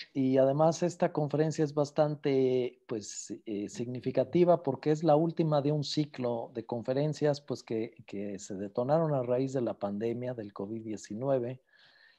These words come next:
en que muchos por primera vez oímos la palabra Zoom, no como enfoque, sino como una plataforma que, pues, nos da la facilidad de estar platicando con usted. Usted vive en Monterrey y nosotros estamos aquí en Querétaro.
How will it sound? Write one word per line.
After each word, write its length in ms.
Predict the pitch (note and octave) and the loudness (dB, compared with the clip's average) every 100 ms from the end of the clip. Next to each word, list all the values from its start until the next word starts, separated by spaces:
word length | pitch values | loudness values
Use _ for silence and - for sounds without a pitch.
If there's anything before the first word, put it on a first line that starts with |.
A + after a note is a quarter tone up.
| - | -12
en 120 | A#2+ | -8
que 100 | A2+ | -4
muchos 400 | A#2+ C3 - C#3 | -4 -4 -2 -4
por 200 | - A#2 | -2 -6
primera 360 | A#2 A#2 C3 C3+ | -4 -2 2 4
vez 260 | C3+ C3+ C#3 | 4 2 -2
oímos 360 | B2 B2+ A#2+ | -2 -2 -4
la 100 | A2 | -6
palabra 480 | - A#2 A2+ A#2+ G2+ | -4 -4 -2 -4 -6
Zoom, 560 | - - D#3 D#3+ A#2+ G2+ _ - | -6 -2 -2 -2 -6 -12 _ -12
no 180 | A#2+ A#2 | -8 -4
como 280 | C3 A#2+ A2 | -4 -4 -4
enfoque, 500 | G#2+ - C3 - B2+ | -6 0 0 2 -4
sino 440 | - A2 G2+ G2+ G2 | -4 -8 -8 -8 -8
como 260 | F#2+ G#2 | -8 -8
una 280 | A2 A#2+ A#2 | -6 -6 -6
plataforma 840 | A#2 - G#2 - C3+ B2+ A#2+ D3+ - _ _ _ _ _ - | -6 -6 -8 0 0 0 -4 -8 -12 _ _ _ _ _ -6
que, 160 | C3 | -4
pues, 200 | A#2 C3 | -2 -4
nos 260 | B2 B2 A2+ | -2 -4 2
da 140 | C#3 C#3 | 6 6
la 140 | C#3 | 4
facilidad 680 | C3+ - B2 A#2+ B2+ C#3 C3+ | 0 -4 -4 -2 2 4 4
de 200 | B2 A#2 | 0 -2
estar 320 | - C3 C3 | 2 2 4
platicando 520 | C3 - A2+ C3 C3 | 2 0 2 2 2
con 180 | - A#2+ | -2 -4
usted. 380 | A#2+ - G#3 A3+ | -2 4 4 4
Usted 300 | C#3+ - C#3+ | 0 2 2
vive 260 | C#3+ C#3+ | 4 2
en 80 | C#3 | 2
Monterrey 560 | B2 A#2+ B2+ B2 D3+ D3+ | 0 -2 0 2 2 2
y 40 | |
nosotros 320 | B2+ A#2+ C#3 | -2 -6 -12
estamos 320 | - C#3 C3+ A2+ | -4 -4 -2 -4
aquí 260 | - C3 | -4 -4
en 120 | C3 | -4
Querétaro. 580 | - A2 B2 B2 G#2 F#2+ | -2 0 0 -2 -6 -6